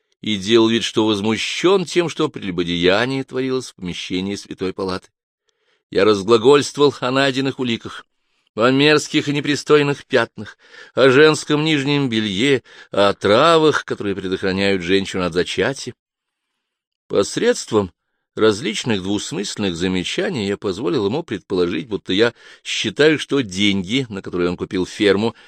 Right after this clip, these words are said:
были выплачены ему Раймоном за помощь в соблазнении служанок.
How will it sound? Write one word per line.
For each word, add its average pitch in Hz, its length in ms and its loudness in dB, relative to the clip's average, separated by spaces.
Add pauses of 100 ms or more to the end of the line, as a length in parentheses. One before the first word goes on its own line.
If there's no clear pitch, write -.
(200)
были 110 240 4
выплачены 107 560 0
ему 98 180 2
Раймоном 95 640 2
за 98 160 -2
помощь 92 460 -2
в - 60 -16
соблазнении 85 680 -4
служанок. 120 680 -4